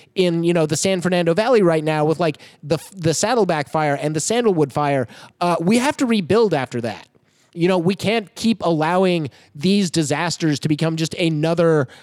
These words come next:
uh, cog in the disaster capitalism wheel where, like, banks and insurance companies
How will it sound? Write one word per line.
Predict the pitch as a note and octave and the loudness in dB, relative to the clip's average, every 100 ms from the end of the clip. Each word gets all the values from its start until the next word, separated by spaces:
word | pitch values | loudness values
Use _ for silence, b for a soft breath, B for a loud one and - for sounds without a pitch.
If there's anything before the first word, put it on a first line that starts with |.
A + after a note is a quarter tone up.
| B | B
uh, | E3+ D3 - | -6 -6 -4
cog | - E3 E3+ E3 | 0 0 0 -2
in | |
the | D#3 | -2
disaster | D3+ C3+ C#3+ C#3+ D3 | -2 -2 -4 -4 -6
capitalism | - C#3+ C#3 D#3+ C#3 C3+ | -6 -8 -4 -2 -2 -2
wheel | F3+ A3+ F#3+ | 0 2 2
where, | D#3+ D#3+ | 2 0
like, | D3+ D3 C3+ | -2 -4 -2
banks | D3+ D3+ - | -2 -2 -2
and | D3+ | -2
insurance | C#3+ D#3+ D3+ C#3 | -2 0 0 -2
companies | D#3+ D3 D#3 C3+ | -4 -4 -4 -4